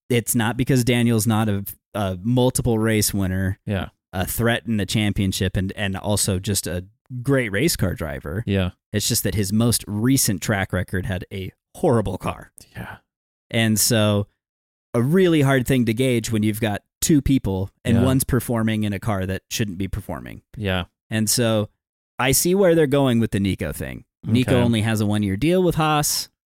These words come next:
Speaker 1: It's very interesting how that might be mouthwatering to a team who wants experience next to Max.
Speaker 2: Interesting. And then, of course, the other side is that Daniel Ricciardo replaces Nick de Vries at AlphaTauri.
Speaker 1: At AlphaTauri, which brings Daniel back into the sport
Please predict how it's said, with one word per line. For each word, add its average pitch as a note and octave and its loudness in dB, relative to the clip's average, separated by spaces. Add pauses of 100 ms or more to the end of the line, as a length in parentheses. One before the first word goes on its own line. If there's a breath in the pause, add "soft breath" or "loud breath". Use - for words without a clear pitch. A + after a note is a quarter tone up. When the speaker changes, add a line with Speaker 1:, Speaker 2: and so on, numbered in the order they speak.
Speaker 1:
It's A#2 0
very A#2 2
interesting A#2 0
how G#2+ 2
that G#2+ -2
might G#2+ -4
be A2 -2
mouthwatering G2+ 0
to A2 0
a G2 2
team G2 -4
who G2+ -2
wants F2+ -6
experience A2 -2
next F#2 -6
to G2+ -2
Max. - -4
Speaker 2:
Interesting. F#2 -4 (240)
And A#2 0
then, G#2+ 2 (100)
of G#2+ -6
course, A#2 0
the G#2+ -2
other G2+ 0
side F2 -2
is F#2 -4
that F#2+ -2 (100)
Daniel F#2 -2
Ricciardo F#2+ 0 (180)
replaces G2 -2
Nick G2+ -2
de F#2+ -2
Vries G2 0 (260)
at G2 -2
AlphaTauri. F#2 -2
Speaker 1:
At G#2 0
AlphaTauri, F#2+ -2 (500)
which A2+ 0
brings A2 0
Daniel A#2+ 2
back A#2+ 0
into A2+ 2
the A2 0
sport A#2 0